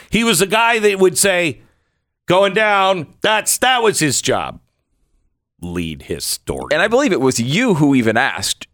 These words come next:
Speaker 2: to confirm, 'cause I said, "That's,
Speaker 1: Yes.
Speaker 2: wow, it's fascinating." And you asked to confirm, and he said no to your face that that did not happen. But you did find the po-, the plans now. Now, do you know
Speaker 1: There
Speaker 2: that
Speaker 1: it
Speaker 2: this
Speaker 1: is.
Speaker 2: is the way, number, I guess my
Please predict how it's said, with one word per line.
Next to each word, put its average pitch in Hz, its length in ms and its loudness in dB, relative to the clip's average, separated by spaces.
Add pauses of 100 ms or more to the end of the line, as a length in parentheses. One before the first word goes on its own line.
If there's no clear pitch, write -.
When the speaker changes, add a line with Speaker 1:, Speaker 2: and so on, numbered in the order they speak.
Speaker 2:
to 143 120 0
confirm, 120 800 0
'cause 123 160 0
I 143 160 2
said, 135 240 0
"That's, 160 160 2
Speaker 1:
Yes. 254 320 2
Speaker 2:
wow, 117 180 2
it's 101 140 -6
fascinating." 110 480 -2
And 107 180 -2
you 160 240 2
asked 117 340 0
to 110 60 -4
confirm, 107 300 0
and 104 80 -4
he 107 140 -4
said 98 340 0
no 104 380 2
to 120 180 0
your 101 180 2
face 87 400 -2
that 90 160 0
that 90 240 0
did 87 120 -6
not 90 180 0
happen. 87 260 -4
But 127 160 -2
you 165 120 -2
did 190 200 -4
find 196 220 0
the - 40 -4
po-, - 220 -2
the 131 120 -4
plans 170 240 0
now. 127 80 2
Now, 139 140 0
do 135 260 -4
you 160 180 2
know 156 160 0
Speaker 1:
There 170 80 2
Speaker 2:
that 160 80 0
Speaker 1:
it 160 60 0
Speaker 2:
this 165 140 0
Speaker 1:
is. 143 180 -2
Speaker 2:
is 107 80 -10
the 131 80 2
way, 139 640 2 (180)
number, 151 320 0
I 131 80 2
guess 131 160 -2
my 107 140 0